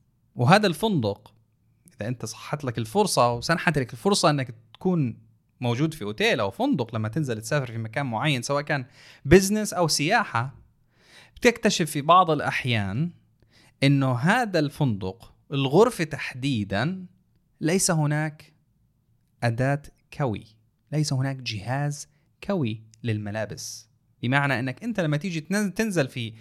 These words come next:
هذه الغرفة وتعمل تشيك إن وتفوت، وعندك ميتينج أو عندك طلعة أو عندك، آه،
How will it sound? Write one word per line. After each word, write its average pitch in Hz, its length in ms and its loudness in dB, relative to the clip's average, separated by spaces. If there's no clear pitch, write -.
هذه 202 240 2
الغرفة 156 460 -2
وتعمل 208 380 -8
تشيك 180 280 -2
إن 139 320 -4
وتفوت، 208 520 -4
وعندك 170 420 -2
ميتينج 180 500 -4
أو 120 180 0
عندك 151 500 -2
طلعة 156 580 4
أو 131 140 2
عندك، 135 540 -2
آه، 131 260 -2